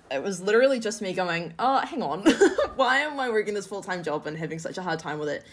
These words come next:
And so for me, it was like, 'cause, uh, once I realized I had A D H D, I was like, "Oh, I have A D H D," and I was, like, extremely relieved, actually. Um, and I think most of the processing and the grieving actually happened before I realized that that's what it was.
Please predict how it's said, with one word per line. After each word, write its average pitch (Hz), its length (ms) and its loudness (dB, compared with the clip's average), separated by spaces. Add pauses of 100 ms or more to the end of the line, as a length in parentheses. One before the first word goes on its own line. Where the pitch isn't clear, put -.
(440)
And 196 300 -2
so 202 160 -2
for 208 140 -8
me, 202 200 0
it 226 80 4
was - 160 -2
like, 247 300 0 (580)
'cause, 208 300 -2
uh, - 680 -14
once 226 340 2
I 226 340 2 (180)
realized 196 500 2
I 196 60 -2
had 190 160 0
A 156 100 2
D 156 120 -2
H 143 180 -6
D, 151 100 -2
I 147 60 0
was 156 140 -2
like, 165 200 -2
"Oh, 220 220 6
I 247 140 2
have 294 180 -4
A 196 140 0
D 175 120 -6
H 165 240 -4
D," 151 240 -4
and 170 140 -4
I 165 80 -2
was, 170 260 -4
like, 156 300 -4 (220)
extremely 226 640 -2
relieved, 160 500 0
actually. 156 680 -6 (400)
Um, 175 400 -2 (540)
and 220 80 2
I 220 40 4
think 220 180 0
most 285 220 2
of 330 80 -8
the 311 60 -6
processing 196 520 -6
and 196 80 -6
the 190 60 -4
grieving 170 500 -4
actually 285 320 -4
happened 240 300 -2
before 190 360 -2
I 233 40 4
realized 160 480 -2
that - 180 -12
that's - 220 -6
what 175 100 -4
it - 60 -6
was. 170 440 -4